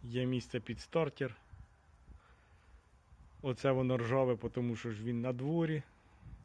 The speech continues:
Деколи стоїть, навірно, попадає вода. Маховик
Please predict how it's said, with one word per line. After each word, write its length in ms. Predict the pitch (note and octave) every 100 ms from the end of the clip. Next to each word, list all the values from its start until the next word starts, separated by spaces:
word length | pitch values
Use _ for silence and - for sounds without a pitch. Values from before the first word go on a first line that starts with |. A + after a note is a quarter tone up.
| - - - _ _ _ _ _ _ _ _ - -
Деколи 580 | - A#2+ C#3 C3+ C#3+ C3+
стоїть, 480 | B2 - C3 B2+ A#2+
навірно, 400 | B2 B2 B2 A#2
попадає 560 | A2+ A2 B2 B2 A#2+ A#2
вода. 460 | A#2+ A#2+ D3 C3+ - - - - - _ - -
Маховик 600 | B2 A#2 - B2 B2+ A2+